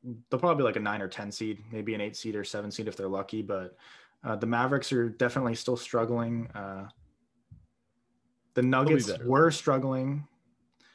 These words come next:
Speaker 1: but now they're looking a lot better. Uh, I s-, I think the Nuggets, they're probably, I mean, I predicted them as the one seed. They probably won't be that, but they'll probably be, like, a four seed, maybe a three. I mean, we'll see. Uh, I had the Jazz as a seven seed.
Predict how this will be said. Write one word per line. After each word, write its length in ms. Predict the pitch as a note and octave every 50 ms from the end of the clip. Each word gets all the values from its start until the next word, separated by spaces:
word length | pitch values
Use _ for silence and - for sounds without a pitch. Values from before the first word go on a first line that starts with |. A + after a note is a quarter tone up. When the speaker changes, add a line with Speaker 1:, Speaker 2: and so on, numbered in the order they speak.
| _ _ _ _
Speaker 1:
but 240 | - A#2+ A2 G#2+ A2
now 160 | B2 B2 B2
they're 120 | B2 C3 B2
looking 260 | B2 A#2+ A#2+ B2 A#2+
a 60 | A2+
lot 200 | A2+ G#2+ G#2 -
better. 400 | A2 G#2+ A2 A2 A2 A2 A2 A2 -
Uh, 280 | G#2+ G#2 G#2 G2+ G#2
I 100 | G2+ A2 B2
s-, 160 | B2 - - _ _ -
I 100 | C#3+ C3+
think 200 | - - G#3 A3
the 80 | A#3 G3
Nuggets, 580 | E3+ D#3 D#3+ D#3 D#3+ D3+ - - - - - - _ _ _ -
they're 180 | - D3+ D3+
probably, 240 | D3+ - F3+ F3+ F3
I 20 | D3
mean, 140 | C#3+ C3+
I 80 | C3 C#3+
predicted 300 | C#3+ D#3+ D#3 D3 D3 D3+
them 100 | D3+ D3
as 100 | C#3 B2+
the 80 | B2+ A#2+
one 220 | A2+ A#2+ B2 B2+
seed. 180 | B2 - B2+ A#2+
They 100 | A#2+ A2
probably 340 | - - C#3 C3 C#3 C3+
won't 200 | B2 A#2+ A#2 A2+
be 100 | - A2+ A2+
that, 220 | A#2+ A#2+ A#2+ A#2+
but 220 | - G#2 G2 F#2 - - - - - _ _ _ _ _ _ _ _ _ _ _ _ _ _ _
they'll 100 | - B2+
probably 300 | A#2+ - E3 E3 F3 D#3+
be, 220 | C#3 C#3 D3 D3+ D3
like, 160 | C3+ B2 -
a 60 | A2+
four 300 | - G2 - A2+ A2+ A#2+
seed, 400 | A#2+ - A#2+ A#2+ B2+ B2+ B2 B2
maybe 260 | B2+ G#2+ G#2 A#2 A2
a 40 | A2
three. 460 | - - G#2+ G#2+ A2+ A#2 A#2+ B2 B2+ C3+
I 40 | - A#2+
mean, 140 | A2+ A2
we'll 100 | A2 A2
see. 400 | - - - A#2+ A#2+ A#2+ A#2 A#2+ - - - - - - _ _ _ _ _
Uh, 100 | A2+ G#2+
I 80 | G#2 A2+
had 180 | C3 D3 D3
the 60 | C#3+ C3+
Jazz 340 | A#2+ B2+ B2 B2+ C3 B2
as 80 | B2+ B2
a 80 | B2 A#2
seven 320 | - - A#2+ A#2+ B2+ B2
seed. 380 | A#2+ - C#3 C#3 C#3 C3 C#3